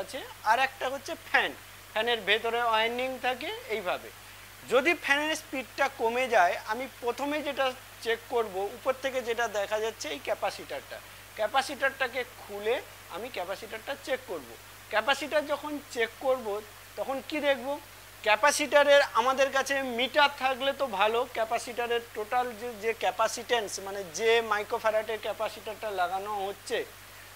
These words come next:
সেটা proper আছে কিনা দেখা যাবে। যদি meter না থাকে তাহলে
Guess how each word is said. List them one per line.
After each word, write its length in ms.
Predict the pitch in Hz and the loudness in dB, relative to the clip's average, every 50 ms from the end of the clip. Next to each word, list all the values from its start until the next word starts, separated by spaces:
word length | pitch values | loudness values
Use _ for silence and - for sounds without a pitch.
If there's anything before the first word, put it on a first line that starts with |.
| - - | -6 0
সেটা 220 | 240 233 247 262 254 254 - | 0 4 6 6 4 4 2
proper 300 | - 247 233 240 285 269 262 247 | 2 2 4 8 8 8 8 8
আছে 160 | 226 - 247 233 | 6 6 0 -4
কিনা 180 | 226 233 233 226 196 165 | -2 -4 -4 -2 2 0
দেখা 180 | 165 - 190 180 180 | 0 2 0 -2 -2
যাবে। 200 | 185 180 190 226 - - - - - - - - - 160 | -2 -4 -4 -8 -12 -12 -18 -18 -18 -18 -18 -14 -4 2
যদি 180 | 220 254 240 330 302 285 | 2 4 4 4 4 4
meter 260 | 285 277 302 294 285 277 247 | 2 4 4 2 2 4 4
না 60 | 220 220 220 233 | 4 4 2 2
থাকে 180 | 247 247 269 269 - | -2 -2 -2 -2 0
তাহলে 220 | 208 208 233 254 | 2 2 2 0